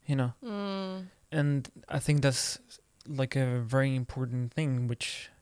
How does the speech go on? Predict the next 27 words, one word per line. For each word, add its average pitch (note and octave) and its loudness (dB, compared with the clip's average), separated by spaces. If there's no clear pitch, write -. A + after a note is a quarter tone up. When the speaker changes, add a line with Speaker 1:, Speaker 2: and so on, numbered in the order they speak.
Speaker 1:
we C3 4
all B2 2
have B2+ -4
to C3+ -4
grow C3+ -2
in, A#2+ -4
is C#3 0
that - 2
Speaker 2:
Mm-hmm. - -8
Speaker 1:
the B2+ 4
way C#3 4
we C#3 4
react B2 0
is, C3 -2
and C3+ -2
we B2+ 0
act - -4
on C3 -2
things C#3+ -2
is C#3 -4
very D3+ 0
important D3 0
on C3+ -2
how D3+ 4
Speaker 2:
Yeah. D#3 8
Speaker 1:
we D3+ 6
f-, - -2